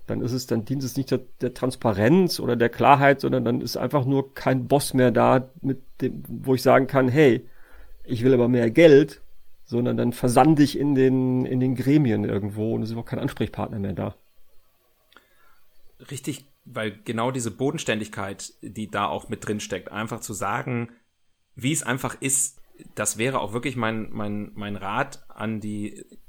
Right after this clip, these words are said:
Speaker 2: quasi die Seite der Mitarbeitenden. Und Führungskräfte sind ja auch immer Mitarbeitende. Ich muss mir vergegenwärtigen, dass es einen Punkt gibt, wo ein, ein, mein Unternehmen nicht bereit ist, mir mehr zu bezahlen. Auch wenn ich mir ganz tolle Argumente zurechtlege,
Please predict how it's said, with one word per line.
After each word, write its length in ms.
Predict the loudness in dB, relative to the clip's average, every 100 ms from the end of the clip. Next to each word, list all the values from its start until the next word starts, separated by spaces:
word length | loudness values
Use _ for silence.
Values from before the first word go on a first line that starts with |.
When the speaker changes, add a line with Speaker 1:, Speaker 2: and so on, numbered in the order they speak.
| -20 -18
Speaker 2:
quasi 280 | -10 -8 -6
die 120 | -6
Seite 340 | -2 0 0 -2
der 140 | 0
Mitarbeitenden. 640 | 0 -2 -4 -6 -6 -10
Und 40 | -10
Führungskräfte 540 | -8 -8 -8 -10 -10
sind 160 | -12 -10
ja 80 | -8
auch 140 | -8
immer 340 | -6 -8 -10 -10
Mitarbeitende. 840 | -10 -8 -10 -12 -16 -14 -14 -14 -16 _ _ _ -20 _ _ _ _ _ _ _ _ _ _ _
Ich 100 | -4
muss 160 | -4 -2
mir 120 | -4
vergegenwärtigen, 1040 | -4 -4 -4 -2 -2 -2 -6 -6 -8 -8
dass 160 | -8 -6
es 120 | -6
einen 160 | -8
Punkt 240 | -4 -4 -4
gibt, 180 | -6 -6
wo 100 | -6
ein, 280 | -8 -10
ein, 320 | -8 -10 -10 -12
mein 200 | -10 -6
Unternehmen 500 | -2 -2 0 0 -2
nicht 180 | -4 -6
bereit 320 | -8 -6 -6
ist, 140 | -4
mir 120 | -2
mehr 220 | -2 -2 -4
zu 140 | -8
bezahlen. 600 | -6 -2 0 -2 -6 -12 -20 -14
Auch 280 | -12 -12 -14 -18 -14 -8
wenn 120 | -8
ich 100 | -6
mir 100 | -6
ganz 240 | -4 -4
tolle 280 | 0 2 2
Argumente 600 | 0 -2 -2 -2 -2 -4
zurechtlege, 1120 | -6 -10 -10 -16 _ _ -12 -12 -10 -10 -12